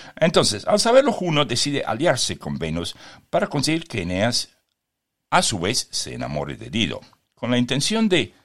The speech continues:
desviar la ruta de este hacia el reino prometido de Roma y haciendo que se quedara en Cartago, que, dicho sea de paso, era la ciudad favorita de la diosa Juno, eh, para siempre.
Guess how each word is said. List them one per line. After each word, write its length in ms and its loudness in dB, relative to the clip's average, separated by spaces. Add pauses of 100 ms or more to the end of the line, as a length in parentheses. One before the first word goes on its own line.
(160)
desviar 800 -2
la 180 0
ruta 800 0
de 260 -2
este 440 -4
hacia 340 -2
el 60 -8
reino 280 -4
prometido 480 -6
de 100 2
Roma 560 2 (640)
y 220 0
haciendo 680 2
que 180 0
se 120 -4
quedara 300 4
en 80 4
Cartago, 640 2
que, 260 -8
dicho 260 -10
sea 180 -8
de 100 -4
paso, 320 -4
era 160 -12
la 160 -10 (480)
ciudad 340 -4
favorita 800 -4
de 120 -14
la 80 -14
diosa 320 -8
Juno, 460 -2 (540)
eh, 360 6
para 160 4
siempre. 380 2